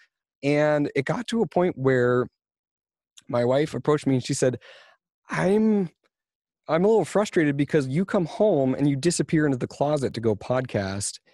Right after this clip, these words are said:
I don't wanna feel guilty for asking for your time and attention." A-, and it was a, a, a very light bulb moment of maybe stuff's gotten out of balance. And it got pretty bad to the point where I was in class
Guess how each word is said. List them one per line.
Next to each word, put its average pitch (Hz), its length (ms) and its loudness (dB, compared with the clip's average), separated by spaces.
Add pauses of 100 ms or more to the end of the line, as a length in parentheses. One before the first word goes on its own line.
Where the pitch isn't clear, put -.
(280)
I - 80 -2
don't 190 140 2
wanna 190 160 2
feel 139 360 0
guilty 117 500 0
for 113 340 -2
asking 120 400 -2
for 117 160 -2
your 104 100 0
time 120 320 -4
and 107 100 -2
attention." 101 560 -6 (600)
A-, 127 240 2
and 120 560 2
it 127 140 2
was 120 160 2
a, 120 40 4
a, 113 440 0
a 117 80 -2
very 160 200 2
light 143 220 0
bulb 135 160 0
moment 123 340 2
of 110 460 0
maybe 170 300 -2
stuff's - 320 -2
gotten 117 260 0
out 110 140 0
of 98 80 -4
balance. 101 580 -6 (460)
And 117 80 0
it - 20 -2
got 170 220 0
pretty 190 140 2
bad 135 360 2
to - 80 -4
the 113 80 0
point 156 240 0
where 120 500 2 (480)
I 127 120 2
was 147 180 2
in 143 140 2
class 107 640 -4